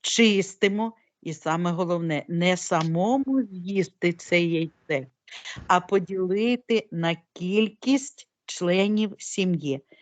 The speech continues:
Якщо вас двоє, ви і мама ділите на два. Якщо вас четверо, мама, тато,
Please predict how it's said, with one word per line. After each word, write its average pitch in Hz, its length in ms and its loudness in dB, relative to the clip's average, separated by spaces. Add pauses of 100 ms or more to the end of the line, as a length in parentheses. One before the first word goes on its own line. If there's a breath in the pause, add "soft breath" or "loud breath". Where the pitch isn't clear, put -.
(200 soft breath)
Якщо 196 540 4
вас 220 360 4 (720)
двоє, 214 480 2 (140)
ви 277 340 -2
і 196 120 -2
мама 147 460 0 (260)
ділите 196 560 2
на 233 160 2
два. 139 340 -6 (840 loud breath)
Якщо 202 400 4
вас 226 260 2
четверо, 196 600 0 (200)
мама, 175 520 2 (260)
тато, 147 540 0